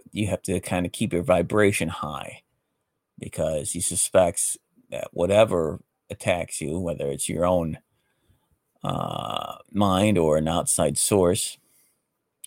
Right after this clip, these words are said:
uh, that it, you're more vulnerable when you're in a weakened, depressed, sad state.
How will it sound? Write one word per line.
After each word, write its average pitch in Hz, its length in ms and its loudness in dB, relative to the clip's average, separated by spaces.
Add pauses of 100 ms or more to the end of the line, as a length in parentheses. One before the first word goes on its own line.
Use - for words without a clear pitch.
(920)
uh, - 520 -4 (3250)
that 90 180 -2 (120)
it, - 220 0 (220)
you're 104 240 4
more 104 220 6
vulnerable 90 540 4
when 85 160 2
you're 78 300 -2
in 73 120 -6
a 65 500 -8
weakened, 85 540 -2
depressed, - 600 2
sad 71 360 2
state. - 460 2